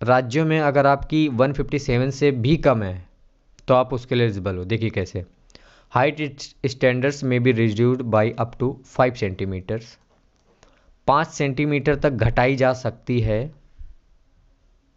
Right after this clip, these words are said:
For candidates having domicile of, जो कैंडिडेट असम के हैं, नागालैंड के हैं, मिजोरम के हैं, मेघालय के हैं,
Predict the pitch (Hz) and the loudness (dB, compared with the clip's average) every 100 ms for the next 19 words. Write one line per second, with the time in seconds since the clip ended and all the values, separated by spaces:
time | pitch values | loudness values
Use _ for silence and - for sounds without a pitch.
0 | _ _ _ _ _ _ _ _ _ _ | _ _ _ _ _ _ _ _ _ _
1 | _ _ _ _ _ _ _ _ - 135 | _ _ _ _ _ _ _ _ -2 2
2 | 135 139 131 143 147 147 123 127 131 123 | 2 2 2 2 2 2 0 0 2 2
3 | 120 120 120 117 113 123 - _ _ - | 2 2 4 4 2 0 -12 _ _ -6
4 | 107 156 160 156 165 160 175 170 - _ | 0 2 2 2 2 2 2 0 -12 _
5 | _ _ - 139 147 147 156 160 151 160 | _ _ -2 0 2 0 -2 -2 -2 -4
6 | 160 - - 110 117 120 143 143 143 143 | -8 -12 -6 2 2 4 4 4 0 0
7 | 135 143 147 - 113 117 113 127 131 139 | -2 -2 -8 -8 -2 2 4 4 4 4
8 | 139 131 131 151 - _ _ - 117 131 | 2 -2 -4 -8 -14 _ _ -2 2 4
9 | 117 127 139 143 135 127 139 - | 4 4 4 2 -2 -4 -6 -12